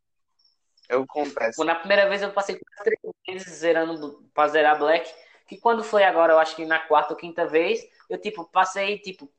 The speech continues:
Speaker 2: quatro dias pra zerar, porque eu tava estudando.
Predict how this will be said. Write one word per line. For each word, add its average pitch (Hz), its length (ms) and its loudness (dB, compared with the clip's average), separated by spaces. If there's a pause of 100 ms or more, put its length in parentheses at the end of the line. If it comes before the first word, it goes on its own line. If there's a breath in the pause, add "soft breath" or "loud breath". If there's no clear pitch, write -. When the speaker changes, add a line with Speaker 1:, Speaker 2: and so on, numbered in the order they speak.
(240)
Speaker 2:
quatro 214 440 2
dias 175 280 -6
pra 160 180 2
zerar, 151 580 4 (360 soft breath)
porque 180 240 -8
eu 190 280 0
tava 196 200 4
estudando. 196 640 4